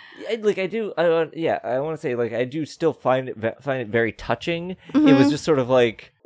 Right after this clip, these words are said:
Speaker 1: also, as somebody who's, like, analyzing the way it's made, 'cause that's
Speaker 2: Mm-hmm.
Speaker 1: how I do this, I definitely, like, it was like,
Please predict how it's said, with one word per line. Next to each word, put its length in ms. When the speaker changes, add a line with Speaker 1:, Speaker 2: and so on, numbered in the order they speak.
Speaker 1:
also, 480
as 180
somebody 280
who's, 100
like, 260
analyzing 960
the 100
way 220
it's 160
made, 440
'cause 120
that's 180
Speaker 2:
Mm-hmm. 60
Speaker 1:
how 140
I 120
do 280
this, 260
I 160
definitely, 640
like, 500
it 40
was 120
like, 260